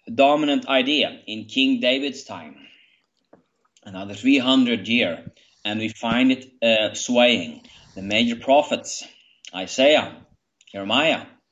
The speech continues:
and Ezekiel, go on three hundred years, and its, uh, regal sway was just, let's see, was just as great in the last book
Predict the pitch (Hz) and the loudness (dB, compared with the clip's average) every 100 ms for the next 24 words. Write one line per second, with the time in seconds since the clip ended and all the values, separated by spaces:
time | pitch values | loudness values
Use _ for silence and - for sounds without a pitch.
0 | _ - _ - 113 233 233 - - - | _ -20 _ -6 -2 0 -2 -6 -8 -8
1 | 87 - - _ _ _ _ _ _ _ | -10 -12 -20 _ _ _ _ _ _ _
2 | _ _ _ _ _ - - 113 135 170 | _ _ _ _ _ -12 -2 2 4 2
3 | 92 82 - 123 131 131 131 127 165 69 | -2 -8 -8 -4 -2 0 -2 -2 -6 -6
4 | - - _ - - 117 113 110 - _ | -8 -16 _ -20 -8 -4 -2 -4 -8 _
5 | _ _ _ _ - 101 98 - _ - | _ _ _ _ -6 -4 -4 -8 _ -20
6 | _ - 117 117 127 135 117 - - 95 | _ -4 0 4 6 6 4 -8 -18 -14
7 | - 160 160 78 78 - _ _ 113 113 | -6 0 0 0 -6 -16 _ _ -8 -8
8 | - - 104 147 - - - - - - | -8 -14 -2 0 0 -4 -10 -14 -20 -20
9 | _ _ _ _ _ _ _ _ _ _ | _ _ _ _ _ _ _ _ _ _
10 | _ - - 131 165 156 - - 104 95 | _ -18 -10 -6 -6 -8 -16 -12 -10 -2
11 | 113 131 101 - 101 101 95 131 135 85 | 4 4 2 -6 -8 -8 0 4 4 2
12 | - _ _ _ - 113 107 113 135 139 | -10 _ _ _ -12 -8 -4 2 2 2
13 | - 113 92 | -4 -6 -6